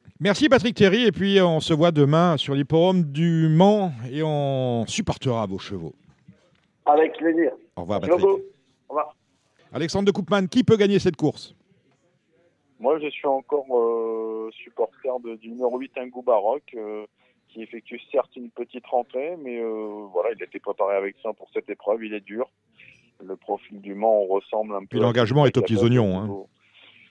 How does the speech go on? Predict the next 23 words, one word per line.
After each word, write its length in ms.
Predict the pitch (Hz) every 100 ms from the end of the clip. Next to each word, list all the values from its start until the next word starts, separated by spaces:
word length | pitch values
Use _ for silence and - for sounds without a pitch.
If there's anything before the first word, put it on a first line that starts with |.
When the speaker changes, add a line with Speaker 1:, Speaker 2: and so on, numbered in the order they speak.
| -
Speaker 3:
Oui, 160 | 160
oui, 160 | 202 214
tout 160 | - 143
ça. 200 | 170 190 180
Donc, 160 | 147 -
il, 200 | 120 117
pour 180 | 123 127
moi, 100 | 139
tous 120 | 139
les 100 | 127
paramètres 460 | 120 117 117 135 135
sont 140 | 135
réunis 340 | 113 110 117 151
pour 300 | - 113 110
le 80 | 107
voir 320 | 107 117 131
disputer 540 | 117 _ 104 - 123
la, 180 | 110 101
la 120 | 101
victoire 340 | 101 101 110 107
dans 100 | 101
cette 160 | -
épreuve. 240 | 98 -